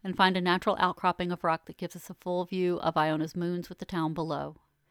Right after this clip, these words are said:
We sit and I wait for him to start talking. When he does,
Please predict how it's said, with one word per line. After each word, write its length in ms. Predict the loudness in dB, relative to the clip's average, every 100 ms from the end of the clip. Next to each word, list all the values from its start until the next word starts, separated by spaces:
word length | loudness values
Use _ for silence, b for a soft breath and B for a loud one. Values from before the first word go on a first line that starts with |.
| _ _ _ _ -6
We 120 | -4
sit 360 | -2 0 0 -2
and 100 | -2
I 80 | -2
wait 240 | 0 -2 -2
for 80 |
him 180 | -4 -4
to 60 | -6
start 300 | -6 -6 -6
talking. 460 | -10 -12 -12 -16 -16 _ _ _ _ _ -4
When 140 | 0
he 120 | 2 4
does, 440 | 4 2 0 -12